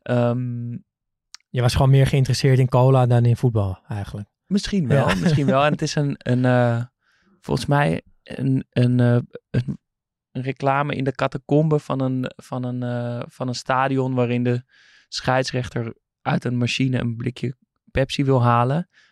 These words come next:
Speaker 1: En eerst, eh, neemt David ze hem
Speaker 2: <clears throat>
Speaker 1: uit zijn handen en zegt, "Oh, thanks, die had ik even nodig." En dan doet Beckham
Speaker 2: <laughs>
Speaker 1: hetzelfde. En dan bij de aftrap heeft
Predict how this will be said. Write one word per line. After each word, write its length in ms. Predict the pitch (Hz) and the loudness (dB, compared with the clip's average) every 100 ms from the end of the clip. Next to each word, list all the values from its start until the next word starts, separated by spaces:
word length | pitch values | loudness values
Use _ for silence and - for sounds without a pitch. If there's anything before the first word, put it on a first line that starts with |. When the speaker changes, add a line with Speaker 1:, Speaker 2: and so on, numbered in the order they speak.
| _ | _
Speaker 1:
En 160 | - - | -6 -2
eerst, 420 | 123 127 - _ _ _ _ | 0 0 -2 _ _ _ _
eh, 260 | 117 113 113 - - - _ _ | -2 0 0 -4 -14 -20 _ _
neemt 340 | - 127 123 120 | -2 0 2 2
David 380 | 120 127 156 - | 2 0 -2 -2
ze 80 | 143 | -2
hem 180 | 135 123 _ | -2 -6 _
Speaker 2:
<clears throat> 40 | |
Speaker 1:
uit 220 | 127 127 | -4 -2
zijn 120 | 143 | 0
handen 180 | 123 123 | 0 0
en 80 | 123 | -2
zegt, 240 | 127 - | -4 -4
"Oh, 80 | 120 117 | -6 -4
thanks, 220 | 123 117 | -4 -2
die 100 | 127 | -4
had 80 | 120 | -4
ik 100 | - | -6
even 160 | - 127 | -4 2
nodig." 300 | 120 123 123 | 2 2 0
En 80 | |
dan 200 | 123 123 | 0 0
doet 180 | 120 120 | 0 0
Beckham 280 | 180 127 135 | 2 2 0
Speaker 2:
<laughs> 40 | 120 | 0
Speaker 1:
hetzelfde. 400 | - 127 135 - | 2 2 2 0
En 60 | |
dan 160 | 120 120 | 0 2
bij 140 | 123 | 0
de 60 | - | 0
aftrap 440 | - 123 - 120 | -2 -4 -4 -2
heeft 320 | 117 117 - | 0 -2 -4